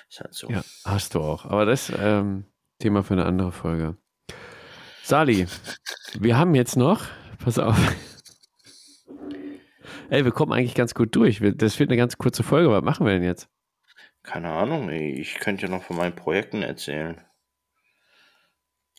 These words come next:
Speaker 1: Aber
Speaker 2: Ja,
Speaker 1: dann
Speaker 2: hau doch
Speaker 1: schalten
Speaker 2: noch
Speaker 1: die
Speaker 2: mal
Speaker 1: Schalten nicht.
Speaker 2: einen raus.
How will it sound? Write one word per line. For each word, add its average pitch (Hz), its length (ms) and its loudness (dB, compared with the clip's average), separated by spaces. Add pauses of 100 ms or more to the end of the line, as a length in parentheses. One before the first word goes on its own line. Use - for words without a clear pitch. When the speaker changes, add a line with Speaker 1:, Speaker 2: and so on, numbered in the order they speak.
(320)
Speaker 1:
Aber - 120 -6
Speaker 2:
Ja, - 140 0
Speaker 1:
dann 127 220 2
Speaker 2:
hau 147 80 4
doch 165 60 6
Speaker 1:
schalten 156 140 6
Speaker 2:
noch 139 80 4
Speaker 1:
die 139 60 4
Speaker 2:
mal 135 80 4
Speaker 1:
Schalten 90 340 0
nicht. 90 80 -2
Speaker 2:
einen 120 220 4
raus. 101 420 2